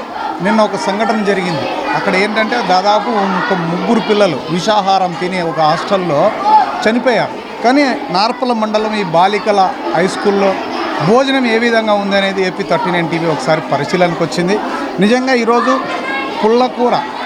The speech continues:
చాలా, ఇంట్లో ఎంత రుచిగా ఉంటుందో అంత రుచిగా ఉంది. పుల్లకూర, పులిహోర ఈ రెండు కూడా కాంబినేషన్ బాగుంది. అలాగే గుడ్లు కూడా ఇస్తున్నారు. నేను ఈరోజు తిన్నాను. ఇక్కడ చూస్తున్నాం మనం, ఎగ్స్ కూడా, ఎగ్స్ కూడా ఇస్తున్నారు. చాలా మంచిగా, చక్కగా మంచి ఆహారం అయితే ఉంది.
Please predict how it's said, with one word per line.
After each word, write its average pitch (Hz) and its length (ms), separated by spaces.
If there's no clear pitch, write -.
చాలా, 214 240
ఇంట్లో 220 380
ఎంత 208 260
రుచిగా 214 420
ఉంటుందో 208 500
అంత 185 200
రుచిగా 185 360
ఉంది. 180 240
పుల్లకూర, 208 680
పులిహోర 208 400
ఈ - 20
రెండు 220 260
కూడా 247 240
కాంబినేషన్ 214 560
బాగుంది. 214 320
అలాగే 262 280
గుడ్లు 214 320
కూడా 247 180
ఇస్తున్నారు. 214 380
నేను 226 220
ఈరోజు 196 220
తిన్నాను. 202 380
ఇక్కడ 190 160
చూస్తున్నాం 185 420
మనం, 160 180
ఎగ్స్ 160 280
కూడా, 185 280
ఎగ్స్ 190 260
కూడా 226 180
ఇస్తున్నారు. 214 420
చాలా 196 260
మంచిగా, 196 500
చక్కగా 190 540
మంచి 180 440
ఆహారం 180 420
అయితే 165 360
ఉంది. 208 360